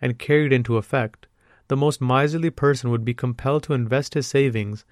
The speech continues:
and thus make a contribution towards general prosperity, and in addition, pay two point five percent on them towards the relief of poverty. It may be asked, why should not the Bolshevik system be preferred to the Islamic system?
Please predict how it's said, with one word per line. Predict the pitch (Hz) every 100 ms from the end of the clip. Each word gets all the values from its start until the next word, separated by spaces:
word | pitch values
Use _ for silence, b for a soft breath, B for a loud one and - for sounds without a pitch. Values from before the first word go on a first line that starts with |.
| b b -
and | 127
thus | 156 -
make | 143 147
a | 131
contribution | - 135 - 123 139 143 123
towards | - 123 123 110
general | 131 120 110
prosperity, | - 110 - 131 131 120 - 120 _ b b b -
and | 127
in | 143
addition, | 131 113 151 - 107 107 b b -
pay | 127
two | 120 156
point | - 151 123
five | 135 127
percent | - 120 143 120
on | 120 131 123
them | 107 107 _ b b -
towards | 123 135 135
the | 123
relief | 117 110 110
of | 110
poverty. | - 127 120 - 120 - _ _ _ _ _ _ _ _ _ -
It | 139
may | 143 175
be | 180 156
asked, | 139 110 104 - - _ -
why | 135
should | 170 - 156
not | 160 160
the | 135
Bolshevik | 135 123 139 143 147
system | - 139 - 120
be | 117
preferred | - 123 - 151 123
to | 113
the | 113
Islamic | - 107 104 104
system? | 113 110 110 107